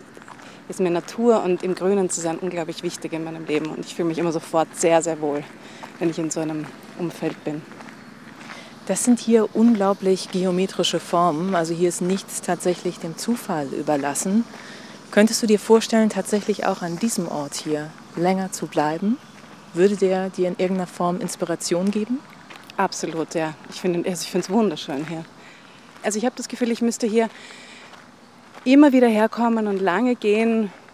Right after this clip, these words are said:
Speaker 1: um genau zu verstehen, wie das Ding aufgebaut ist.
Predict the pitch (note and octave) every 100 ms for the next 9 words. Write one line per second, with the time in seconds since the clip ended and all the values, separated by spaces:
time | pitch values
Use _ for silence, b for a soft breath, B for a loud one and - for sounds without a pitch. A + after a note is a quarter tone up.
0 | - G#3+ G#3 G#3+ F#3 F3+ G3+ A#3 A3 -
1 | - G#3 G#3 G#3+ G#3+ G3 - - - G#3+
2 | G#3 - G#3 G3 - E3+ - G3+ C#3+ -
3 | - C#3 D3 -